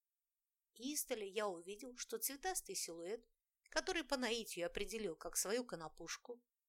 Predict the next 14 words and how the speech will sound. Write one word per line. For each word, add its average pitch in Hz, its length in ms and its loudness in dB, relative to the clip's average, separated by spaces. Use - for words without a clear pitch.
окружает 427 580 2
несколько 339 480 0
рослых 247 360 0
фигур. - 500 -12
До 180 120 0
них 180 220 -4
было 226 140 4
еще 277 280 0
порядочно 262 560 4
бежать. 160 480 -6
Внутренности 175 1000 -2
сжало 185 520 0
от 180 160 -8
ужаса. - 480 -2